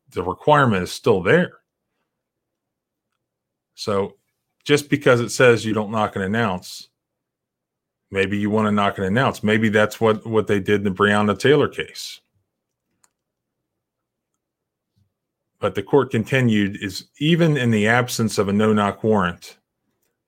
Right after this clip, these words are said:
the police officer still has the authority to exercise their independent judgment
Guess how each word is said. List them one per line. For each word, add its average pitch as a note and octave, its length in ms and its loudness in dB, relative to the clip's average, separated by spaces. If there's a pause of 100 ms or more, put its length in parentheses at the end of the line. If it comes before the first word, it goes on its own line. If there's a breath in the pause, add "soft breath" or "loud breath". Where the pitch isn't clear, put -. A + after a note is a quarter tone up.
(100)
the F#2 220 -4
police D3+ 340 0
officer A#2+ 320 4
still C3 360 4
has A#2+ 260 4
the A#2 100 2
authority G2+ 640 2
to F#2+ 160 -6
exercise G2 560 -4
their F#2 160 -2
independent G#2+ 560 -2
judgment F2+ 560 -4